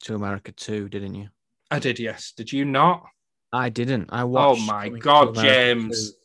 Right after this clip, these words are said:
Speaker 1: first.
Speaker 2: Why do you keep doing things <laughs> like this?
Speaker 1: Well, it's not. <laughs>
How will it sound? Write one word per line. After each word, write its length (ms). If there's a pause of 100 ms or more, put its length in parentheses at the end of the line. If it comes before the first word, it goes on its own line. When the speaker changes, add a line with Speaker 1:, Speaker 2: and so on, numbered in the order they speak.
(100)
Speaker 1:
first. 760 (440)
Speaker 2:
Why 280
do 120
you 140
keep 340
doing 340
things 540
<laughs> 80
like 240
this? 480 (220)
Speaker 1:
Well, 340
it's 180
not. 300
<laughs> 40